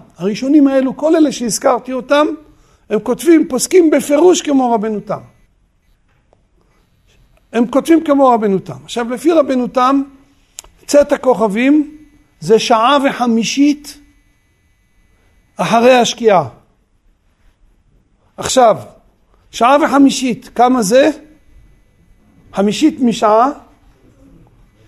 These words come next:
זה שתים עשרה דקות, כן? שבעים ושתיים דקות. עכשיו, פלג המנחה, אמרנו שזה שעה ורבע לפני.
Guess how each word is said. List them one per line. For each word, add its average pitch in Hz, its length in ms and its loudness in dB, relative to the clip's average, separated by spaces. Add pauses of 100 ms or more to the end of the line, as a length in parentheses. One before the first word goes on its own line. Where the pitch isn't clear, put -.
(240)
זה 170 140 -4
שתים 277 300 2
עשרה 240 240 2
דקות, 196 340 -4 (100)
כן? 269 240 2 (1400)
שבעים 294 480 2
ושתיים 254 420 0
דקות. 196 340 -6 (880)
עכשיו, 202 380 0 (760)
פלג 302 300 4
המנחה, 262 580 2 (1040)
אמרנו 269 360 4
שזה 240 280 -4
שעה 269 400 -2
ורבע 269 420 0
לפני. 220 480 -2